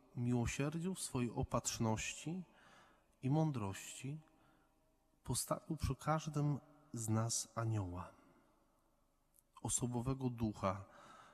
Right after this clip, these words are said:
stworzenie przewyższające doskonałością wszystkie stworzenia widzialne, obdarzone rozumem i wolną wolą. Anioł nie jest metaforą jakiejś siły,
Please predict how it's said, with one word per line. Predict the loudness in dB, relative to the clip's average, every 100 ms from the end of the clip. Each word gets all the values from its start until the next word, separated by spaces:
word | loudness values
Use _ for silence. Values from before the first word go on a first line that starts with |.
| -6
stworzenie | -4 -2 2 4 6 4 4
przewyższające | 2 0 0 0 0 2 2 0
doskonałością | -6 -6 2 4 4 2 0 -2
wszystkie | -2 -4 -4 -4
stworzenia | -4 -2 -2 0 0 0
widzialne, | -4 0 2 2 2 0 -2 -4 -12 -20 -20 -20 -20 -20 _ -8
obdarzone | -4 2 2 4 4 4 2 -4
rozumem | -2 2 4 4 4 4 2 0 -2 -6 -6
i | -6
wolną | -2 0 0 2 0
wolą. | 0 -2 -4 -4 -6 -10 -14 -20 -20 _ _ _ _ _ -20 _ _ _ _ _ -20 _ 2
Anioł | 6 8
nie | 8 6
jest | 4 -2 -2
metaforą | 4 6 4 0 -2 0 2 2 2
jakiejś | 0 -2 -6 -4
siły, | -2 0 0 0 -2 -6